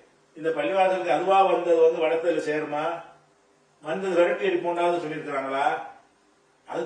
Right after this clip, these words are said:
திறந்து கிடக்குது. நான் இப்ப இரும்பு கேட் போட்டா பூட்டி வச்சிருந்தாங்க பள்ளிவாசல்லாம். இல்ல, திறந்து கிடக்குது. அப்படி வரும், அப்படி வரும், ஓடிட்டு இருக்கு. ஓடி இருந்து யூரின் பாஸ் பண்ண நினைக்கும், அது பாட்டு பாஸ் பண்ணி விட்டுரும். இதனால வந்து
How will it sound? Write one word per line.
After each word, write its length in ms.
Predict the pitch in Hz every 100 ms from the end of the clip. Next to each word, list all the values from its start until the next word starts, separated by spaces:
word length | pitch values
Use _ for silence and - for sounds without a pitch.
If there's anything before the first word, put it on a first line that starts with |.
| -
திறந்து 260 | - 185 190
கிடக்குது. 320 | 180 165 180 180
நான் 100 | 156
இப்ப 120 | 143 143
இரும்பு 180 | 170 170
கேட் 240 | 165 160
போட்டா 220 | 160 156 147
பூட்டி 240 | 170 156
வச்சிருந்தாங்க 360 | 139 135 127 120
பள்ளிவாசல்லாம். 580 | 127 131 127 120 147 185
இல்ல, 140 | 208 196 170 - - _ _ _ _ -
திறந்து 260 | 180 226
கிடக்குது. 360 | 226 214 214 196
அப்படி 180 | 185 170
வரும், 140 | 170
அப்படி 160 | 170 165
வரும், 160 | 170 160
ஓடிட்டு 280 | 165 160 143
இருக்கு. 200 | 190 196 - - _ _ -
ஓடி 180 | 220 208 190
இருந்து 320 | 190 180 185
யூரின் 340 | 196 185 175 175
பாஸ் 200 | 170 165
பண்ண 180 | 160
நினைக்கும், 220 | 190 180 170
அது 100 | 160
பாட்டு 160 | -
பாஸ் 140 | 160 160
பண்ணி 140 | 151 135
விட்டுரும். 340 | 117 131 - - _ _ _
இதனால 400 | 165 214 196 190 190
வந்து 200 | 175 190